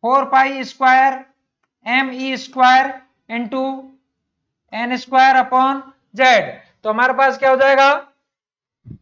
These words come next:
Third answer हो जाएगा एन स्क्वायर, एन स्क्वायर एच स्क्वायर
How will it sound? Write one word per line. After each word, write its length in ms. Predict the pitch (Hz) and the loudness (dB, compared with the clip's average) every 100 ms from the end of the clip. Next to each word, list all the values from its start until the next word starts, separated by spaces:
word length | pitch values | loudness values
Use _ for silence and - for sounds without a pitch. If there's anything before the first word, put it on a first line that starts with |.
| _ 247 | _ 0
Third 180 | 269 | 2
answer 280 | 277 269 269 | 2 0 -2
हो 80 | 262 | -2
जाएगा 240 | 247 240 | 0 0
एन 140 | 247 247 | -2 -4
स्क्वायर, 420 | 254 262 247 - - | -6 -10 -10 -18 -12
एन 180 | 226 254 | -8 -6
स्क्वायर 260 | 262 277 269 | -4 -2 -2
एच 140 | 226 | -2
स्क्वायर 340 | 247 269 269 | -6 -2 0